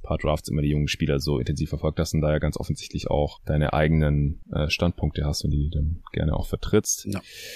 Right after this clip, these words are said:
Speaker 2: gerne.
Speaker 1: So, äh, der Pod ist jetzt schon relativ lang.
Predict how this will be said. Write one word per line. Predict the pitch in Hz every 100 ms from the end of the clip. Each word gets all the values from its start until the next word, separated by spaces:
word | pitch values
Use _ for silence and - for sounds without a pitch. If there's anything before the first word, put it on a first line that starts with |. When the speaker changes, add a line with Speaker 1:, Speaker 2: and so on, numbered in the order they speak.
| - - -
Speaker 2:
gerne. | - 110 110 -
Speaker 1:
So, | 98 127 120
äh, | 110
der | 113
Pod | -
ist | 135
jetzt | 135
schon | 123
relativ | 117 139 120
lang. | 110 117 113